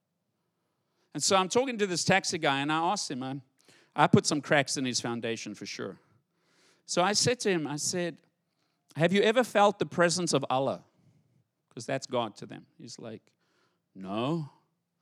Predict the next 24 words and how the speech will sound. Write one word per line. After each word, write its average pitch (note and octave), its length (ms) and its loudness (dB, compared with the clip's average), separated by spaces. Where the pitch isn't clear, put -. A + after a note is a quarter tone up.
I D#3 60 -2
said, F#3 300 0
"Has F3+ 320 2
Allah G#3 260 6
ever F3+ 220 2
spoken F3 480 0
to - 160 -6
you?" G2+ 180 -10
He's D3 140 -10
like, A2+ 180 -2
"No, G#2 340 -6
that's, - 580 -6
that's C#3+ 260 -8
n-, C#3+ 180 -4
that D3 180 -6
doesn't G3 260 -2
even E3 220 0
compute G#3 560 -4
with C3 160 -4
him. G2+ 180 -10
God F3 320 0
talked - 320 0
to A#2+ 100 0
him." A#3+ 320 -2